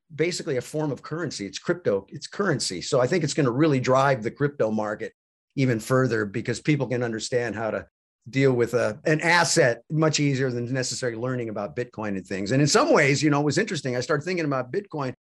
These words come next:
and I started going, "Actually, N F Ts, there's a case to be made that they're gonna be more valuable than a coin because of the utility that's built into 'em."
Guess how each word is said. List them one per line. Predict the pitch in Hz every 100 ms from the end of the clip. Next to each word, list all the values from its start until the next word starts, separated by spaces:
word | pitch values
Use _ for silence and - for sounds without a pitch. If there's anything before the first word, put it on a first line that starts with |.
| -
and | 151
I |
started | 156 175 165
going, | 170 170 147 - _ -
"Actually, | 202 208 190
N | 196
F | 185
Ts, | - 226 233 151 - _ _
there's | 143 208 196
a | 156
case | - 190 208
to | -
be | 156 139
made | 135 143
that | 139
they're | 151
gonna | 135 151
be | 151 156
more | 151
valuable | 139 143 180 160 131 131
than | 123 139
a | 131
coin | - 180 220 131 131
because | 127 127 127
of | 123
the | 110
utility | 123 120 165 175 110 104
that's | 95 -
built | - 92 85
into | 87 76
'em." | 67